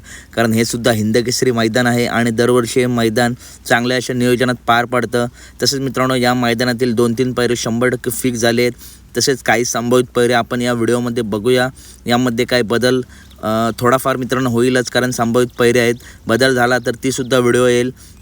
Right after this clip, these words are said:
तर चला बघूया या मैदानातील काही फिक्स आणि संभावित पैरे.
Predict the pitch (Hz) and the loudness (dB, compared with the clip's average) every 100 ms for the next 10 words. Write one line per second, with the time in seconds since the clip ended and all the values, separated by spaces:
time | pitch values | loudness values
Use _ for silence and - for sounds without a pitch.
0 | - - - 127 113 - 123 131 120 127 | -20 -6 0 2 0 0 2 2 2 2
1 | 131 127 127 120 123 123 123 123 120 - | 4 2 2 0 -2 -4 -2 0 0 0
2 | - 131 - - 113 120 - 113 117 113 | -2 -2 -8 -6 -4 -2 -2 -2 0 0
3 | - 104 98 | -2 -4 -2